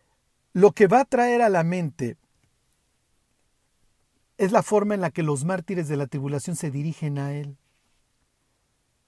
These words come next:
Y en un caso, le está hablando a una iglesia que va a ser guardada. En el otro caso, le está hablando a una humanidad que durante la tribulación se está convirtiendo y está muriendo por su fe.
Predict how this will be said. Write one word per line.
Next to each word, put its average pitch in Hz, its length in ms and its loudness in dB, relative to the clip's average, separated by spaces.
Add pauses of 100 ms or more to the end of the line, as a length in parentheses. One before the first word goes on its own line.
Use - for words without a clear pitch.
(540)
Y 147 160 2
en 180 160 2
un 262 140 4
caso, 220 580 -4 (1300)
le 156 120 0
está 185 180 4
hablando 220 320 4
a - 20 2
una 208 140 0
iglesia 185 360 -2
que 165 140 -6
va 160 80 -4
a 156 40 -6
ser 160 180 -8
guardada. 143 560 -6 (840)
En 180 120 2
el 175 140 2
otro 208 260 0
caso, 190 380 -4
le 170 120 -2
está 180 240 -2
hablando 170 340 -4
a 170 60 -4
una 190 180 -4
humanidad 165 420 -4
que 160 140 -6
durante 143 320 -4
la 139 80 -2
tribulación 147 540 -6
se - 100 -8
está 180 160 -4
convirtiendo 156 560 -6
y 151 60 -6
está 156 180 -10
muriendo 151 380 -8
por 139 180 -14
su - 140 -12
fe. 151 240 -16